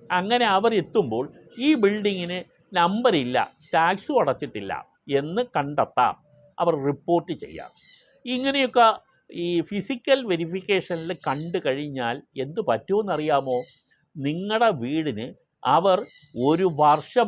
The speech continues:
അങ്ങ് നിശ്ചയിക്കും. ആ വർഷം മുതലുള്ള നിങ്ങൾ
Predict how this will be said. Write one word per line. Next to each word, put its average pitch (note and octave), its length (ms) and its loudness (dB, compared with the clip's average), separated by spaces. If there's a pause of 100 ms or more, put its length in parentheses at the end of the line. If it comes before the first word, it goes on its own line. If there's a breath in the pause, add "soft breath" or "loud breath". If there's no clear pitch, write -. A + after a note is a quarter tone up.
അങ്ങ് D#3+ 240 -6
നിശ്ചയിക്കും. B2+ 600 -8 (540)
ആ D3+ 160 4 (260)
വർഷം E3 540 2
മുതലുള്ള C3+ 560 -2 (500)
നിങ്ങൾ D#3 440 -2